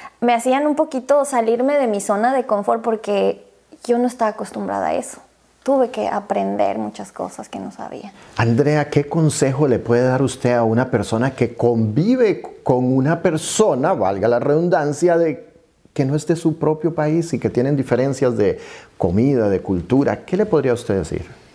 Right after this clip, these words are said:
Speaker 1: Bueno, yo los, les digo a todos, eh, estas personas que tienen relaciones biculturales, que lo importante no es convivir primero, lo importante es vivir para después convivir.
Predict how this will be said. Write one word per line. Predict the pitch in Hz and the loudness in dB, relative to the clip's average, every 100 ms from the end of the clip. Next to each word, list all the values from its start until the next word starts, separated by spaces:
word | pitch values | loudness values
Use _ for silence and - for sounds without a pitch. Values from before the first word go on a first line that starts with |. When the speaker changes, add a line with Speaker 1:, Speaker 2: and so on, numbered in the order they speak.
| _ _ _ _ | _ _ _ _
Speaker 1:
Bueno, | - 262 254 214 196 | 0 2 2 0 -2
yo | 233 277 | 0 2
los, | 311 285 | 2 0
les | 233 254 233 | 0 2 2
digo | 277 285 | 2 0
a | 269 | 2
todos, | 262 247 285 - - | 0 2 0 -4 -10
eh, | - 233 | -2 0
estas | 226 226 240 | 0 -2 -2
personas | 233 226 233 240 233 | -2 0 0 0 -2
que | 214 | -4
tienen | 226 226 226 226 | 0 0 2 0
relaciones | 202 196 202 240 226 220 208 | -2 -4 -4 0 0 0 -2
biculturales, | 214 240 233 247 214 202 320 - - | -2 -2 2 2 2 2 -2 -4 -14
que | - 254 233 226 | -2 2 2 2
lo | 247 | 0
importante | 254 247 254 254 277 311 330 403 | 0 0 -2 0 0 0 0 2
no | 339 294 | 2 2
es | 277 320 359 - - _ _ - | 4 2 0 -10 -20 _ _ -8
convivir | - 262 233 220 208 247 202 | 0 2 2 2 2 0 0
primero, | - 190 190 185 208 | -2 -2 0 2 2
lo | 214 | 0
importante | 220 226 247 254 254 285 - 233 | -2 0 0 0 2 2 2 0
es | 233 - | 0 -4
vivir | 202 220 208 220 370 - - | -2 0 2 2 0 -2 -6
para | - 247 226 | 0 2 2
después | 226 226 - 262 294 | 0 -4 -2 0 0
convivir. | - 233 196 170 - | -2 -4 -2 -4 -8